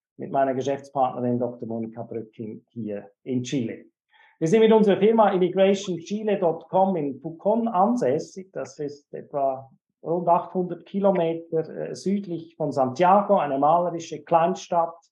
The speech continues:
in der neunten Region Chiles, in der sogenannten La Araucanía, wie diese Region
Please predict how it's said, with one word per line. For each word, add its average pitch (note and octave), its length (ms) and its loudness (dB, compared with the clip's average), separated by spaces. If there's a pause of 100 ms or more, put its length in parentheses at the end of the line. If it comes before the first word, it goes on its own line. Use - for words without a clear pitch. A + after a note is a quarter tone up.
(440)
in C#3 200 -6
der C3+ 140 0
neunten D3 520 2
Region C#3 840 -2
Chiles, D#3+ 760 -4 (520)
in C3 260 -4
der B2+ 300 -2
sogenannten B2 720 -2
La A#2+ 320 0
Araucanía, B2+ 1000 0
wie A#2 100 -8
diese A#2 280 -8
Region G#2+ 420 -10